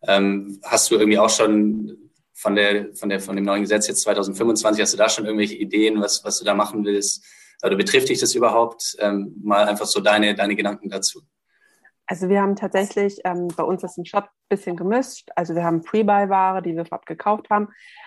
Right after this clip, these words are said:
Speaker 2: Wir haben aber auch Kommissionsware, die wir halt gegebenenfalls nach einer Saison auch wieder zurückgeben könnten an, ähm, an die Marke. Aber, ähm, wir sehen das halt auch so,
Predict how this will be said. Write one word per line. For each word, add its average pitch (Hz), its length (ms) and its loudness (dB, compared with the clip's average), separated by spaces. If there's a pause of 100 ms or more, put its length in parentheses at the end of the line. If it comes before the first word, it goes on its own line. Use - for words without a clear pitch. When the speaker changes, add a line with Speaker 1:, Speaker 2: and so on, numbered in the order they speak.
Speaker 2:
Wir 175 160 -4
haben 165 180 -2
aber 165 140 -2
auch 170 80 -4
Kommissionsware, 208 1040 0
die 180 160 -4
wir 175 140 -2
halt 175 340 0 (220)
gegebenenfalls 185 520 -2
nach 165 140 -2
einer 170 240 -4
Saison 160 340 -4
auch - 160 -4
wieder 160 180 -6
zurückgeben 202 500 -2
könnten 214 720 -4
an, 180 340 -4
ähm, 180 540 -4
an 180 140 -6
die 180 100 -2
Marke. 185 480 -2 (560)
Aber, 175 680 2
ähm, 170 640 0 (340)
wir 185 180 4
sehen 202 160 4
das 185 180 0
halt 180 180 0
auch 185 180 0
so, 185 360 -2